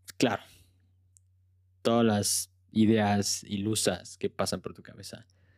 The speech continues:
cuando hablamos de ir a vivir al extranjero, ¿no? Yo tenía un contrato por un año, pero dije, "No, pues después de eso voy a encontrar un trabajo", y ya me imaginaba yo hablando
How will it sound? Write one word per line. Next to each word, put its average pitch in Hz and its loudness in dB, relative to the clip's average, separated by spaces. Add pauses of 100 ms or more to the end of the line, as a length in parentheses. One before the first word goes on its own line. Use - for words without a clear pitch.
(420)
cuando 98 -2 (540)
hablamos 107 2
de 92 2
ir 120 6
a 104 4
vivir 98 6
al 87 4
extranjero, - -4 (160)
¿no? 117 2 (480)
Yo 107 2
tenía 107 4
un 104 2
contrato 101 0
por - -14
un 110 4
año, 127 6
pero 101 2
dije, 101 4
"No, 123 4
pues 104 0
después 104 2
de 98 4
eso - -2
voy 95 -2
a 92 -4 (600)
encontrar 98 0
un 98 0
trabajo", 127 -2
y 104 -4
ya 110 2
me 110 6
imaginaba 98 2
yo 98 2
hablando 98 2